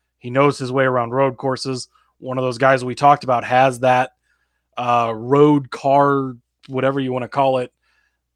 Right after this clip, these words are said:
Gr-, like, he grew up that way, racing that kind of stuff. He's got a lot of experience with that, and he's transitioned that into the front. I mean,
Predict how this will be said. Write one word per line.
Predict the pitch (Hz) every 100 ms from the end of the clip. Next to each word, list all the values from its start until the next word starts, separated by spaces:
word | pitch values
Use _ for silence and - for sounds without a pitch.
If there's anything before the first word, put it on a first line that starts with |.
| - 127
Gr-, | 143 131
like, | 120 123 117
he | 131
grew | 127 139 139 143
up | 147 123
that | 120 110
way, | 120 110
racing | 107 135 135 135
that | 123 113
kind | 131 117
of |
stuff. | - 113 113
He's | 107
got | - 214
a |
lot | 127 135
of | 143
experience | 135 - 151 143 127
with | 135
that, | 151 143 147 _ _ _ -
and | 131 139
he's | 151 175
transitioned | 165 160 151 180 151
that | 151 147
into | 160 156 156
the | 139 -
front. | 151 170 165
I |
mean, | 156 143